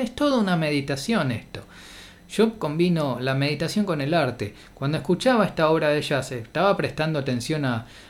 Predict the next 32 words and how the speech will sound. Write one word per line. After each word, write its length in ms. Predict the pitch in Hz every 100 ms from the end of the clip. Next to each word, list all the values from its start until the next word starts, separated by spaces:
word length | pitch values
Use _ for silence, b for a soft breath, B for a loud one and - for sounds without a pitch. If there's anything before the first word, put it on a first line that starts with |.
| B
a, 460 | 131 131 135 135 131
al 80 | 123
ritmo, 580 | 165 208 190 143 131
a 80 | 117
la 80 | 120
batería, 840 | 120 113 123 151 190 170 143 131
a 60 | 123
los 160 | 120
ritmos 320 | 170 170 151 120
que 100 | 120
hacía, 640 | - - 185 175 147 127 B B B
al, 380 | 143 131 123 123
al 280 | - 123 120
ride, 440 | 151 180 180 139
cómo 260 | 139 143 131
suena. 420 | - 185 156 127
El 80 | 131
ride 320 | 190 226 202
es 140 | 147
un, 360 | 156 147 135 123
es 140 | 127 -
un 120 | 135
platillo, 640 | 135 127 117 190 190 -
es 100 | 131
uno 180 | 156 156
de 60 | 147
los 120 | 135
platillos, 760 | 135 123 117 156 - 160 139 139
un 140 | 131
platillo 500 | 135 135 165 160 135
muy 300 | 127 160 151
grande 600 | 135 151 160 165 165 165